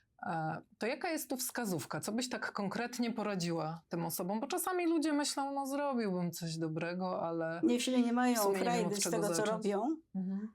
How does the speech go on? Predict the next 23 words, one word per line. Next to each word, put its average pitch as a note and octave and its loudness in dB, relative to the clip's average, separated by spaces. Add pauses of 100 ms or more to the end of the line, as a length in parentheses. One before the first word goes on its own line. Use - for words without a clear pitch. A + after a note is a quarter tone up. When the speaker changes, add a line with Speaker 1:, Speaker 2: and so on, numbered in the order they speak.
(140)
Speaker 2:
nie A3 2
odczuwasz A3+ 0
przyjemności, G3 2
nie G3+ 4
daje A3+ 2
ci G3+ -4
to F#3 0
dobrych A3+ 0
uczuć, F#3 0
a - 2
za G3+ 0
dobre A3 2
uczucie G#3 -2
uważam G3+ 2
poczucie G3+ -4
zadowolenia, F#3 2 (420)
zadowolenia G#3+ 0
z G3+ 0
siebie A#3+ 0
i G#3 -2
z G3+ -4
wykonanego A3 2
zadania, A3 0